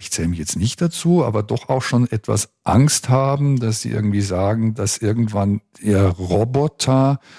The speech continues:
autonome Funktionen übernimmt. Also das ist ja dann so ein bisschen wie jetzt der Tesla, der selbst fahren darf.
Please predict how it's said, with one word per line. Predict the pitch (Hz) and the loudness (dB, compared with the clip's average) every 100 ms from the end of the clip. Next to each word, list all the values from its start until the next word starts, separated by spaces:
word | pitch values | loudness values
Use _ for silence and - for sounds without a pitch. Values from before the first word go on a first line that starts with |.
| - - - _ _ - | -20 -20 -20 _ _ 2
autonome | 104 117 120 110 110 110 | 4 4 4 4 4 2
Funktionen | 107 107 104 - - 80 78 82 | 0 -2 -2 -2 -4 -4 -4 -6
übernimmt. | - 76 73 67 67 _ - - - _ - | -6 -12 -12 -16 -20 _ -16 -16 -16 _ -6
Also | 92 85 | -4 -2
das | 92 95 | 0 0
ist | 120 | 2
ja | 127 | 2
dann | 117 | 2
so | 113 | 2
ein | 113 | 0
bisschen | 131 - 143 131 113 | 0 -2 0 -2 -2
wie | 120 | -2
jetzt | 123 120 - - - | -2 -2 -4 -6 -2
der | 95 | -4
Tesla, | - 113 - 131 123 | 0 -2 0 0 -2
der | 110 107 107 104 - 117 | 0 0 0 -2 -8 -6
selbst | - 117 110 - - | 0 0 0 -4 -4
fahren | 92 85 98 110 | -2 0 2 2
darf. | 104 110 147 196 - - | 0 -2 0 -2 -6 -16